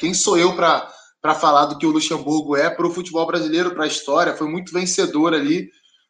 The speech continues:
Mas não é à toa que há tanto tempo não consegue emplacar nenhum trabalho de qualidade.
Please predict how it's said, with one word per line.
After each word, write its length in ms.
Mas 180
não 120
é 100
à 60
toa 400
que 100
há 100
tanto 400
tempo 300
não 140
consegue 440
emplacar 440
nenhum 160
trabalho 360
de 120
qualidade. 680